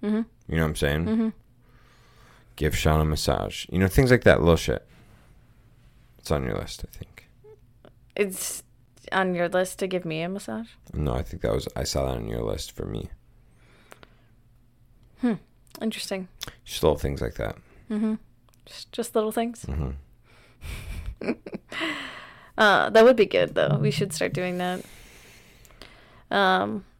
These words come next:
Speaker 1: I wanna start doing, uh, I wrote a blog on it, and then I didn't do it. Uh,
Speaker 2: We have our email. Oh, go ahead.
Speaker 1: Three, I'm gonna do three crit-, critical tasks. Just 'cause, like,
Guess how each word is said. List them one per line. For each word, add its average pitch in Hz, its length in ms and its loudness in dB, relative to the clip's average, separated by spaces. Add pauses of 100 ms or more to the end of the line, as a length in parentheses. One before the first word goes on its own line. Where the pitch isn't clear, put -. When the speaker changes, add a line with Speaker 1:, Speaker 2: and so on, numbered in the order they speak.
Speaker 1:
I - 80 2
wanna 220 160 6
start 214 220 0
doing, 190 360 2
uh, - 440 -4 (1300)
I 226 40 2
wrote 247 140 8
a - 20 0
blog 196 280 6
on 156 140 4
it, 160 160 -6
and 92 180 -2
then 92 120 -2
I - 200 -2 (440)
didn't 101 240 -6
do 107 100 -2
it. - 280 -2
Uh, 65 400 2
Speaker 2:
We 98 140 12
have 113 200 10
our 127 160 8
email. 71 320 -2
Oh, 71 140 4
go - 100 4
ahead. 71 220 0 (460)
Speaker 1:
Three, 202 600 -4
I'm 208 60 2
gonna 208 120 6
do 196 140 0
three 170 240 -4
crit-, - 320 -8
critical 214 340 -6
tasks. - 580 -4 (360)
Just 262 180 0
'cause, 247 160 4
like, 190 260 8